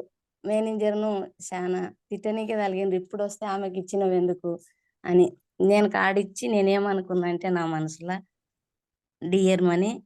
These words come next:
I am sorry, please forgive me. నా దగ్గరికి ఇప్పుడు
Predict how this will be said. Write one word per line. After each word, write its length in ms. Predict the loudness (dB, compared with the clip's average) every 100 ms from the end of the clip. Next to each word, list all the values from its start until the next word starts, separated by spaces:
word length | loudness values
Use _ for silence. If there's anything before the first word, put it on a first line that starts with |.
| _
I 160 | -8
am 240 | -6 -6 -6
sorry, 400 | -6 -4 -4 -4
please 360 | -4 -2 0 -2
forgive 420 | -2 -2 0 -2
me. 140 | -2 -4 -8 _ _ _ _ _ _ _ _ _ _ _ _ _ -4
నా 200 | 0 2 2
దగ్గరికి 460 | -2 -2 -2 -4
ఇప్పుడు 320 | -10 -6 -4